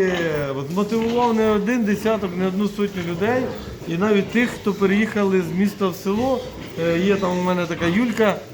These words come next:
вона в Скрибишах живе, вони переїхали з Білої Церкви. От, і в них залишилася купа-купа друзів і знайомих у місті, а вони в с-, самих Скрибишах розпочали займатися тим, чим займалися прості люди в селі. Але люди в селі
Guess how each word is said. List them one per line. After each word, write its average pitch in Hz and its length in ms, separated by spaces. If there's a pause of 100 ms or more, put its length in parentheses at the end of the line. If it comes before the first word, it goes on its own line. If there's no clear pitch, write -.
вона 185 180
в 180 80
Скрибишах 190 640
живе, 180 280
вони 165 200
переїхали 170 520
з 160 40
Білої 175 280
Церкви. 220 460 (400)
От, 196 360
і 208 40
в 226 60
них 262 180
залишилася 247 560
купа-купа 240 540
друзів 240 500 (300)
і 196 40
знайомих 220 640
у 240 40
місті, 247 520 (400)
а 247 240
вони 269 320
в 254 40
с-, 220 380
самих 247 260
Скрибишах 262 640 (500)
розпочали 240 560
займатися 233 440
тим, 254 260
чим 226 200
займалися 220 520
прості 208 380
люди 214 260
в 196 60
селі. 196 300
Але 208 180
люди 226 260
в - 120
селі 214 220